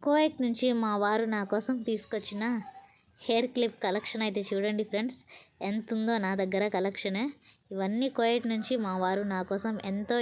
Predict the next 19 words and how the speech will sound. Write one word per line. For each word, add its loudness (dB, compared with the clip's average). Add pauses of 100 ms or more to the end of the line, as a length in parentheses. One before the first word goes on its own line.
ఇష్టంగా -2
అయితే -2
తీసుకొచ్చారు. -2 (760)
So, 0 (220)
మీకు 0 (100)
మొత్తం -2 (120)
అయితే 0 (100)
నేను 0 (680)
క్లియర్గా 4
చూపిస్తాను 0
ఫ్రెండ్స్. -2 (560)
వీడియోనైతే 2 (120)
మీరు 2 (220)
ఎక్కడా 0
స్కిప్ -6
చేయకుండా -2 (540)
వీడియోనైతే 0 (180)
పూర్తిగా 2 (100)
చూడండి 0